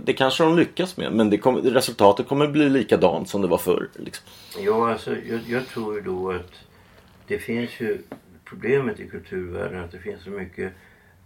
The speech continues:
Speaker 2: olika, ganska os-, liksom, eh,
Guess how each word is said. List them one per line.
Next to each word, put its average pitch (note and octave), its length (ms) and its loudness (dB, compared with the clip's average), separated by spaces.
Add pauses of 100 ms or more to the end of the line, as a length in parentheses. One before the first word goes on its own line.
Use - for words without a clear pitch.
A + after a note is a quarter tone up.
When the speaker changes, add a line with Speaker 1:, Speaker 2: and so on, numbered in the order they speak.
(200)
Speaker 2:
olika, G#2 520 -6 (160)
ganska G#2 300 -4
os-, - 340 -4 (680)
liksom, - 240 -6 (340)
eh, G2 80 -10